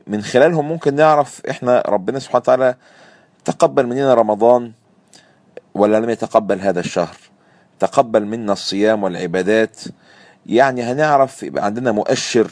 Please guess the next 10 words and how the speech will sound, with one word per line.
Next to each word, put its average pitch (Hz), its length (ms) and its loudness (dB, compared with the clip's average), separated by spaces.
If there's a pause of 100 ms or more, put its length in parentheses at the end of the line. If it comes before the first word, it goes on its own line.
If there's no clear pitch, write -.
(340)
للقبول 98 840 -2 (140)
لهذه 95 400 0
العبادة. - 440 -12 (380)
التلات 180 440 2 (480)
مؤشرات 110 540 0
دول 104 300 -4
أو 90 140 -4
التلات 110 480 2
واجبات 101 340 -4
دول 120 380 -2